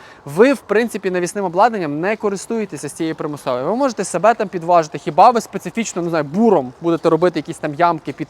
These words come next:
щоб посадити якісь кущі, хіба що для цього. Тому що, е, все навісне обладнання, яким ви користуєтесь, там культивація, плуги, треба робити на плаваючому, щоб не порвати мости, не порвати,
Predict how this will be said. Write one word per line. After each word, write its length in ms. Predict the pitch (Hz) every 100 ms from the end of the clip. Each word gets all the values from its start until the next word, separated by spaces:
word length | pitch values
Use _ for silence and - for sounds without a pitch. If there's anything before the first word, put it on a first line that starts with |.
| 156 -
щоб 140 | 151 - _ -
посадити 440 | 156 165 170 160
якісь 220 | 143 147
кущі, 440 | - 156 - 294 - - - - -
хіба 340 | 185 170 208
що 100 | 202
для 140 | 170 165
цього. 320 | 180 147 131
Тому 240 | 165 208
що, 220 | - 208 - - - -
е, 60 |
все 300 | - - 254
навісне 320 | 233 202 214
обладнання, 340 | 202 202 180 165
яким 180 | 156 165
ви 60 |
користуєтесь, 540 | 175 165 311 294 180 -
там 120 | 127
культивація, 540 | 139 143 240 247 175
плуги, 220 | 170 202
треба 260 | 214 190 190
робити 280 | 175 180 160
на 100 | 147
плаваючому, 580 | 175 226 233 214 180 147
щоб 260 | - 185
не 100 | 175
порвати 480 | - 160 170 165 135
мости, 360 | 127 135 233 196
не 120 | 185
порвати, 420 | 147 151 165